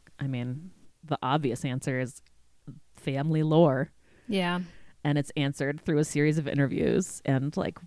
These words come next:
Speaker 1: the whole narrative is, like, the answer. Like, there's, there's no, like, over, there's no, like, one single question. It's all, like, how these people lived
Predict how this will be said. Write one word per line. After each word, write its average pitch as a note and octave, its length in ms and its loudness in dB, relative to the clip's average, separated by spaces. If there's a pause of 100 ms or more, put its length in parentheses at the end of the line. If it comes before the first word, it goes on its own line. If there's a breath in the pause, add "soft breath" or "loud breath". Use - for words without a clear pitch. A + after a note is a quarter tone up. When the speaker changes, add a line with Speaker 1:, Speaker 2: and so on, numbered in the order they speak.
(140)
Speaker 1:
the C3 160 -4
whole C3 360 -2 (100)
narrative C3 560 -2
is, - 160 -2
like, - 160 -4
the - 120 -6
answer. - 380 -4 (220)
Like, C#3+ 180 -2
there's, D#3+ 220 4
there's D#3+ 340 4
no, D3+ 360 6
like, C#3+ 360 0 (840 soft breath)
over, C#3+ 520 2
there's E3 220 0
no, F#3 100 4
like, E3 200 2 (100)
one D3+ 320 2
single D3 300 2
question. B2+ 500 -2 (140)
It's - 160 -4
all, C#3 160 0
like, B2 340 -6 (560 soft breath)
how C#3 180 0
these C3 140 2
people - 220 -2
lived B2 420 0